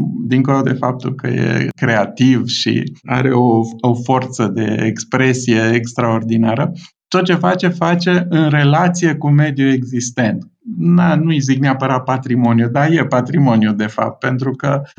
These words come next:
pentru cei mai mulți dintre noi, poate fără să ne dăm seama,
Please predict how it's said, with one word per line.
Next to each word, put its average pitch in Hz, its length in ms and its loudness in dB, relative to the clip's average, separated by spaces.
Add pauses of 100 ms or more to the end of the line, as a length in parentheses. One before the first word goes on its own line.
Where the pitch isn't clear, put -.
(100)
pentru 160 260 2
cei 185 180 0
mai 180 160 2
mulți 185 220 0
dintre 185 340 2
noi, 196 220 4
poate 147 300 0
fără 175 240 2
să 170 160 2
ne 147 140 4
dăm 131 220 0
seama, 131 560 0